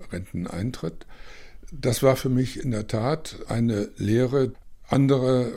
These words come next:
Hobbytätigkeiten oder, äh, Tätigkeiten im Haushalt, äh, Schreibtisch, was immer zu Hause liegen geblieben ist, ja natürlich, da kümmert man sich um das ein oder andere.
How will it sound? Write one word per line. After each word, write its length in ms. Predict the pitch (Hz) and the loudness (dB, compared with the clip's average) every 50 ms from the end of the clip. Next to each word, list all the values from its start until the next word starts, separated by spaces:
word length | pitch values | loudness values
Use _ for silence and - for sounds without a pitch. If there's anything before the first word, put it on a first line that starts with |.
| - | -4
Hobbytätigkeiten 1160 | - 127 127 131 123 131 - 123 117 - 120 - - - - 107 110 110 - - 127 117 120 117 | -4 0 0 0 0 2 0 0 0 0 -2 -6 -4 -2 -2 0 0 -2 -2 -2 -2 -2 -2 -4
oder, 680 | - - - 107 101 95 101 107 98 - - - - | -4 -4 -2 -2 0 0 -2 -2 -4 -6 -6 -8 -8
äh, 80 | 127 110 | -8 -4
Tätigkeiten 1040 | - 117 117 110 127 110 - - - 113 107 110 107 - - 110 110 107 104 104 | -2 -2 0 0 0 -4 -4 -2 -2 0 0 0 0 0 0 0 0 0 0 -2
im 920 | 107 - - 101 104 104 107 107 107 107 110 - - 117 117 110 101 95 | -2 -4 -2 -2 0 0 0 0 0 0 -2 -4 -4 -6 -6 -6 -4 -4
Haushalt, 600 | 101 113 123 120 - - 117 117 117 117 110 - | -2 0 0 -2 -2 -2 -2 0 0 0 -2 -2
äh, 180 | - 123 113 104 | -4 -6 -4 -4
Schreibtisch, 540 | - - 110 107 110 107 - - 113 - - | -4 -4 -2 -2 -2 -2 -4 -8 -10 -8 -8
was 140 | 101 - - | -8 -6 -4
immer 220 | 117 107 101 101 | -2 -2 -2 -2
zu 160 | - - 98 | -4 -4 -4
Hause 380 | 98 104 104 101 98 107 98 104 | -2 -2 -2 0 0 0 -2 -2
liegen 300 | 98 98 110 123 127 127 | -2 -2 0 2 2 4
geblieben 440 | 123 107 107 107 117 117 110 113 104 | 4 2 2 2 0 0 0 -2 -4
ist, 140 | 107 - | -4 -4
ja 140 | - 107 98 | -4 -2 -2
natürlich, 520 | 101 92 92 - - 123 113 120 131 123 - | -2 -4 -4 -4 -2 -2 -2 0 -2 -4 -4
da 140 | - 87 | -6 -8
kümmert 300 | 90 - 123 113 104 107 | -6 -4 -4 -4 -4 -4
man 180 | 113 101 101 101 | -4 -4 -4 -4
sich 180 | 98 104 101 - | -6 -8 -8 -8
um 60 | 104 | -8
das 160 | 95 92 - | -8 -8 -8
ein 220 | - - 110 101 | -8 -6 -6 -6
oder 180 | 90 87 87 - | -6 -8 -8 -8
andere. 380 | 107 120 117 123 120 123 123 | -6 -6 -4 -4 -4 -6 -6